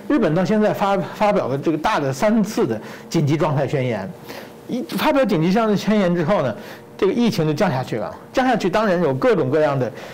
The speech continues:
这个各种产业受到很严重的打击，比如说饮食业、观光业嘛。然后就开始促进经济，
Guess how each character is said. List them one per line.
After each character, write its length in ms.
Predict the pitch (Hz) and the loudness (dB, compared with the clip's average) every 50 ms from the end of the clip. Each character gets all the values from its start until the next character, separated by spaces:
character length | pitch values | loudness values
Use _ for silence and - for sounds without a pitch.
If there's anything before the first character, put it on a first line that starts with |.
| - - - | -18 -12 -4
这 140 | - 185 - | -2 0 0
个 200 | 131 139 139 151 170 - - | 0 0 -2 -2 -6 -6 -2
各 140 | 302 285 | 0 2
种 120 | 202 185 185 | 2 2 2
产 240 | 185 - 170 127 131 | 0 -2 -2 -2 0
业 80 | 151 | 0
受 140 | 156 165 180 | 0 0 0
到 100 | 165 143 | 0 0
很 300 | 131 - 156 139 151 175 190 165 | 0 -2 -2 -4 -4 -6 -6 -4
严 180 | 170 160 160 180 | -2 0 2 2
重 120 | 202 196 | 2 2
的 80 | 175 147 | 0 0
打 180 | 160 95 92 | -2 -2 -2
击， 140 | - 120 143 147 139 | -2 -2 -2 -2 0
比 80 | 131 135 | 0 0
如 60 | 135 | 0
说 80 | 147 | 0
饮 240 | 143 135 127 120 120 | 0 0 -2 -2 -4
食 220 | 113 - - 147 147 | -4 -4 -2 0 2
业、 240 | 165 175 156 143 | 2 2 2 2
观 200 | 131 135 160 160 156 147 | 0 0 0 0 0 0
光 140 | 170 160 | 0 0
业 180 | 156 156 151 135 | 2 0 0 -2
嘛。 100 | 110 110 - - - - - - - - - - | -4 -6 -12 -14 -14 -14 -14 -14 -16 -16 -12 -4
然 140 | - 170 220 | 0 0 2
后 200 | 220 233 339 320 311 - - - - - - - - - - - - | 2 2 2 0 -2 -6 -12 -14 -16 -18 -18 -20 -20 -20 -20 -12 -4
就 100 | - 285 | -2 -2
开 220 | - - - 262 247 | 0 0 0 0 0
始 160 | - 170 139 | 0 -2 -4
促 220 | - - - 277 | -4 -2 -2 0
进 180 | 180 196 180 156 | 2 2 2 2
经 240 | 160 208 240 240 214 | 2 2 2 2 2
济， 280 | 208 240 185 117 120 | 2 2 0 -2 -4